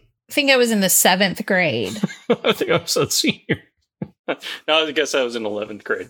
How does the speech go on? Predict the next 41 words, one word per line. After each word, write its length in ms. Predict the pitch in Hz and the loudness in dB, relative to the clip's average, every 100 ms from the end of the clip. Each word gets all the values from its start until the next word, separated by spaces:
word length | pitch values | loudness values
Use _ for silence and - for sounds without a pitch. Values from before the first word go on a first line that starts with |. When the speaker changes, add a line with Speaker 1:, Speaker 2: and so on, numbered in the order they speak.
| - | -6
Speaker 2:
It 220 | 170 165 | -4 0
lasted 340 | 185 160 - | 2 2 0
a 40 | 131 | -4
little 180 | 113 101 | -2 0
longer 300 | 92 92 87 | -2 -4 -6
for 100 | - | -6
me. 180 | 101 98 - - - - - - - | -6 -8 -12 -18 -18 -20 -20 -20 -4
Speaker 1:
<laughs> 0 | 349 - 359 - 277 - - - | -4 -4 -8 -2 -4 -4 -20 -6
I 100 | 214 | 0
mean, 220 | 196 196 | 2 4
you 120 | 202 | 2
were 80 | 190 | 2
doing 260 | 180 180 175 | 0 0 0
different 340 | 180 - 180 | -2 -2 -2
things, 440 | 185 165 175 180 - | 0 0 -2 -4 -2
but 140 | 190 | 0
Speaker 2:
Yes. 520 | 175 - - - - - - - - - - | 0 -2 -4 -4 -6 -10 -20 -20 -20 -20 -4
Speaker 1:
I 80 | - | 2
remember 340 | 247 285 285 | 4 4 2
going 260 | 254 240 240 | 2 4 4
with 140 | 233 | 2
my 160 | 214 214 | 4 4
friends 320 | 214 220 208 | 4 2 2
Leah 280 | 202 202 202 | 2 4 4
and 120 | 202 | 4
Jamie. 580 | 196 185 180 170 185 202 | 4 4 4 2 2 2
So 220 | - 214 | 4 4
it 40 | 202 | 4
was 100 | 208 | 2
our 100 | 196 | 2
first 280 | 214 190 208 | 2 2 4
year 220 | 190 185 185 | 4 4 2
of 200 | 175 - _ _ _ - | 0 -8 _ _ _ 0
junior 280 | 208 196 180 | 4 4 4
high, 500 | 190 160 147 185 196 | 2 4 4 2 0
'cause 180 | 127 - | 0 2
Speaker 2:
Mm-hmm. 100 | 98 | 4
Speaker 1:
at 20 | |
the 60 | 131 | 2
time, 360 | - 175 165 165 | 0 0 0 0
like, 360 | 160 - - | -4 -6 -14